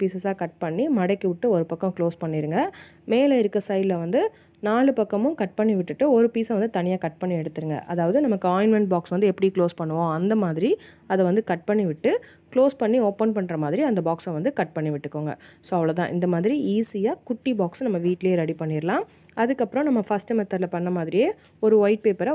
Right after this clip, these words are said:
ஒரு சைடு வந்து ஒட்டிட்டு, சுத்திலும் கலர்ஃபுல்லா அந்த பாக்ஸை மாத்துறதுக்கு செல்லோ டேப்போ கலர் பேப்பரோ யூஸ் பண்ணி அதை வந்து கவர் பண்ணிடலாம்.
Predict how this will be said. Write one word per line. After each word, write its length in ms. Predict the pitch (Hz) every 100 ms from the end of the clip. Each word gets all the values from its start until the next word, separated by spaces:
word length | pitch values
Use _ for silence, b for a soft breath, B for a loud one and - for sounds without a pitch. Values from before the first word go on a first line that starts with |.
| 247
ஒரு 100 | 190
சைடு 180 | 196 180 185
வந்து 140 | 185 165
ஒட்டிட்டு, 340 | 156 175 196 370 - B -
சுத்திலும் 440 | - 240 269 262 269
கலர்ஃபுல்லா 460 | 202 196 190 185 196
அந்த 100 | 190 175
பாக்ஸை 240 | 170 - 185
மாத்துறதுக்கு 460 | 165 165 170 160 262 240
செல்லோ 200 | 190 170
டேப்போ 240 | 170 160 185 175
கலர் 240 | 175 180 160
பேப்பரோ 280 | 156 165 180
யூஸ் 160 | 165 -
பண்ணி 180 | 165 254 494 B B -
அதை 80 | 196 165
வந்து 140 | 220 -
கவர் 220 | 170 160
பண்ணிடலாம். 420 | 160 156 151 151